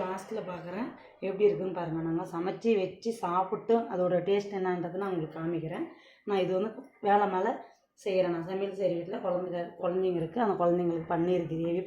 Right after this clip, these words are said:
பன்னீர் தந்-, தந்தூரின்ற ரொம்ப இஷ்டம் ஆகும். அதுக்காக வந்து நான் இன்றைக்கி லீவுன்றதால நான் உங்களுக்கு செஞ்சு கொடுக்குறேன். அவங்க சாப்பிடுவாங்க, சாப்பிட்டு டேஸ்ட் சொல்லுவாங்க.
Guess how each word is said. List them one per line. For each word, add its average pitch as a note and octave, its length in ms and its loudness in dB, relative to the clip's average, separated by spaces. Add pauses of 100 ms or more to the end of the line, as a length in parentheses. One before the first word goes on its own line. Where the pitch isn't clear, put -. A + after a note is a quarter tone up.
பன்னீர் E3+ 360 0
தந்-, F3+ 220 0 (340)
தந்தூரின்ற F3+ 600 2
ரொம்ப F3 260 -2
இஷ்டம் D#3+ 300 -4
ஆகும். E3 260 -4 (280)
அதுக்காக F3+ 380 0
வந்து G3 180 0
நான் G#3+ 200 -2
இன்றைக்கி F3 280 0 (540)
லீவுன்றதால G#3 680 2
நான் G3+ 160 -2
உங்களுக்கு E3 380 0
செஞ்சு F#3 340 0
கொடுக்குறேன். D#3+ 400 -6 (400)
அவங்க F3+ 180 0 (120)
சாப்பிடுவாங்க, F3+ 520 0 (140)
சாப்பிட்டு F3+ 360 -2 (120)
டேஸ்ட் - 340 -2
சொல்லுவாங்க. F3 440 -6